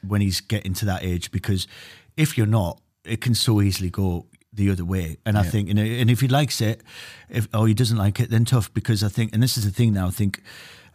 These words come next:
Speaker 1: a, a lot of kids can get away with a lot of stuff. Um, there, there isn't as much tough love anymore, is
Speaker 2: No,
Speaker 1: there?
Speaker 2: of course, no.
Speaker 1: But there needs to be a bit
Speaker 2: Yeah,
Speaker 1: more
Speaker 2: yeah.
Speaker 1: sometimes,
Speaker 2: Just
Speaker 1: and,
Speaker 2: sometimes, just,
Speaker 1: you know,
Speaker 2: yeah,
Speaker 1: just,
Speaker 2: yeah,
Speaker 1: just, just
Speaker 2: absolutely.
Speaker 1: because it's important.
Speaker 2: I, I agree, Ross. And also, you know, if you are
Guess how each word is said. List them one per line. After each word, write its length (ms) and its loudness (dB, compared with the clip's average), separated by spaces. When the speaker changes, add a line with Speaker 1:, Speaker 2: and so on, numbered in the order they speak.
Speaker 1:
a, 200 -6
a 60 2
lot 180 2
of 100 -6
kids 220 0
can 160 0
get 200 0
away 220 2
with 140 0
a 40 0
lot 160 0
of 80 -6
stuff. 460 -2
Um, 460 0
there, 380 0
there 200 2
isn't 200 0
as 100 -4
much 260 0
tough 240 0
love 220 4
anymore, 400 2
is 100 4
Speaker 2:
No, 120 4
Speaker 1:
there? 100 0
Speaker 2:
of 80 -8
course, 340 -6
no. 160 -8
Speaker 1:
But 100 4
there 120 4
needs 340 4
to 60 0
be 120 4
a 60 0
bit 140 -2
Speaker 2:
Yeah, 100 0
Speaker 1:
more 260 4
Speaker 2:
yeah. 140 -2
Speaker 1:
sometimes, 540 2
Speaker 2:
Just 320 -2
Speaker 1:
and, 200 4
Speaker 2:
sometimes, 360 2
just, 120 0
Speaker 1:
you 80 4
know, 220 4
Speaker 2:
yeah, 80 0
Speaker 1:
just, 180 2
Speaker 2:
yeah, 60 0
Speaker 1:
just, 300 -4
just 160 2
Speaker 2:
absolutely. 540 0
Speaker 1:
because 300 -2
it's 160 -2
important. 500 0
Speaker 2:
I, 80 4
I 140 4
agree, 340 6
Ross. 240 4
And 160 6
also, 340 4
you 180 6
know, 100 4
if 200 0
you 140 2
are 240 2